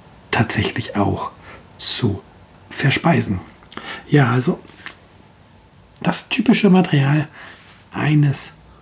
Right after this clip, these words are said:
Horrorfilms, das Ganze hier aus Deutschland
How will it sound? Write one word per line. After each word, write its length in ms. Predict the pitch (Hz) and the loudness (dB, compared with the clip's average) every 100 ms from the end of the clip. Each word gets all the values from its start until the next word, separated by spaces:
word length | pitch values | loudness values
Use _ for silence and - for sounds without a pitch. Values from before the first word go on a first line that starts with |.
| - - - _ - | -20 -20 -20 _ -12
Horrorfilms, 880 | - 143 147 - 139 139 139 - - | -2 0 0 2 2 4 2 -2 -4
das 240 | 117 - | -4 -2
Ganze 360 | 127 127 - 117 - - - - - - - - - - | -2 0 0 -2 -6 -20 -20 -20 -20 -20 -20 -20 -20 -16
hier 500 | - - 143 143 - | -10 0 2 2 0
aus 280 | 143 139 - | 0 0 0
Deutschland 560 | 135 139 131 135 - | 0 0 0 -2 -4